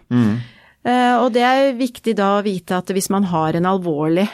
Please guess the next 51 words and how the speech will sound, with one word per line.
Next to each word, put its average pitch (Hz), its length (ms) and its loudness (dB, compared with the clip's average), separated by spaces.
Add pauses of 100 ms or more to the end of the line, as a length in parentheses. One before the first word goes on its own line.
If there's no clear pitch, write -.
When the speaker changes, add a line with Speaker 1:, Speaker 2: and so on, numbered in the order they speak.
(100)
Speaker 2:
eh, 196 420 -2
hudsykdom 220 720 2
og 208 500 2
er 180 220 0
veldig 180 580 0
plaget 175 400 -2
daglig, 175 380 -4
så - 100 -4
er 156 260 -4
det, 165 280 -2 (560)
eh, 165 480 -2
hjelp 160 320 -2
å 180 100 -2
få, 160 460 -4 (260)
eh, 170 380 -2
mot 196 240 -2
mange 214 260 2
av 160 140 0
disse 170 240 -2
hudsykdommene 165 580 -4
nå. 160 140 -4
Speaker 1:
Ta - 80 -4
i 101 60 0
hvert 101 120 -2
fall 110 140 0
og 110 80 2
sjekk - 360 -4
den, 98 260 0
eh, 98 420 2 (260)
det 98 280 0
utslett 101 260 -4
eller 101 160 0
den 95 160 2
flekken 101 340 -4
eller 101 140 0
de 101 180 0
flekkene 98 600 0
og 95 60 -2
se - 100 -2
om 95 140 0
det 101 80 2
har 98 80 -4
kommet 90 340 -2
noe 98 160 2
i 98 40 0
det 92 100 -4
siste 95 280 -4
som 98 160 0
kan 98 160 -2
fikse - 300 -8
det. 120 140 -2